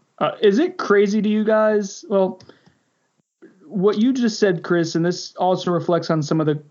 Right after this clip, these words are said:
ways we answered the question earlier about Willie Taggart's future if they lose this game against Miami. I mean, we are towing such a fine line right now at Florida State, right? Like, this is nuts to me. It's just how,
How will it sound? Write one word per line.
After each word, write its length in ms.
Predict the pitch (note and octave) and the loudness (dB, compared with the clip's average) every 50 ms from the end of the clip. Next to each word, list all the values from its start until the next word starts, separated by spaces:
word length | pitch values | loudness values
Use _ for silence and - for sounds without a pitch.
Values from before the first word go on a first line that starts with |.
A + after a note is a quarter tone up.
| - - | -20 -18
ways 500 | - - G3+ F#3 D#3+ D#3 D#3 D3+ D3+ C#3 | -14 -10 -6 -2 0 2 2 2 0 0
we 180 | D3+ D3+ - - | -2 -2 0 0
answered 500 | D3+ D3 D3 C#3+ - D#3 D3 C#3+ C#3+ C#3 | 0 0 0 0 0 0 0 2 2 0
the 80 | C#3+ | 0
question 340 | C#3 - D3 C#3+ C#3+ - D3+ | 0 0 0 0 0 0 0
earlier 220 | C#3+ C#3+ C#3 C#3 | 0 0 0 0
about 240 | C#3+ C#3 C#3 - - | 0 0 0 0 0
Willie 200 | C#3+ D3 C#3 C#3 | 0 0 0 0
Taggart's 440 | C#3 - C#3+ C3+ C3+ C3+ C#3 C#3 C#3 | -2 -2 -2 -2 0 0 -2 -4 -6
future 420 | - - D3 C#3 C#3 - C#3+ C3+ | -6 -4 -4 -4 -4 -4 -4 -4
if 80 | B2+ B2 | -2 -2
they 80 | B2+ B2+ | -2 -2
lose 300 | C#3 D#3 D#3+ E3 D#3+ D3 | 0 2 2 2 2 0
this 160 | C#3 B2+ - | -2 -2 -2
game 200 | - B2+ A#2+ A#2+ | -2 -2 -2 -2
against 300 | A#2+ A#2 B2 A#2 B2 - | -2 -2 -2 -4 -4 -6
Miami. 420 | B2+ A#2 A#2+ B2 B2 B2+ C3 C3 | -6 -4 -2 -2 -2 -2 -4 -6
I 360 | - - - - - - - - | -10 -14 -20 -20 -20 -14 -4 0
mean, 140 | F3 F3 F3+ | 2 4 4
we 100 | A3 D4 | 6 4
are 80 | F4+ | 4
towing 300 | F#4 - G#3+ A3 G3+ E3 | 4 4 4 4 4 2
such 260 | C#3+ - F3 G3 - | 2 0 -2 -2 -2
a 60 | G#3+ D#3+ | -4 -2
fine 320 | C#3 - D3+ D#3 D3+ D3 | 0 0 0 0 0 0
line 260 | C#3 C3+ C#3 D#3+ D3+ | -2 -2 -2 -2 -2
right 180 | C3 B2+ B2 - | -2 -4 -6 -6
now 220 | B2 A#2+ A#2+ B2+ | -6 -6 -6 -8
at 60 | - | -10
Florida 280 | - - B2 A2+ A2 A2 | -10 -10 -8 -8 -8 -10
State, 320 | G#2+ - - A#2+ A#2 - | -10 -12 -10 -10 -10 -6
right? 300 | - C3+ D#3 F#3 G#3+ G#3 | -4 -2 0 0 0 0
Like, 140 | F#3 F#3 F3+ | 0 0 2
this 180 | E3+ G#3+ G#3+ - | 2 0 0 0
is 220 | B3+ A3+ G3 E3+ | -2 -2 0 0
nuts 260 | D#3+ E3 F#3+ - - - | 2 2 2 0 -2 -4
to 120 | - D#3 | -4 -2
me. 180 | D3 D3 C#3+ C#3+ | 0 0 0 0
It's 140 | C#3 C3+ C#3 | 0 -2 -4
just 160 | D#3 C#3+ - | -6 -6 -4
how, 420 | - D#3+ D#3+ D#3+ D#3+ D#3+ D#3 D#3 | 0 0 2 4 2 2 0 -4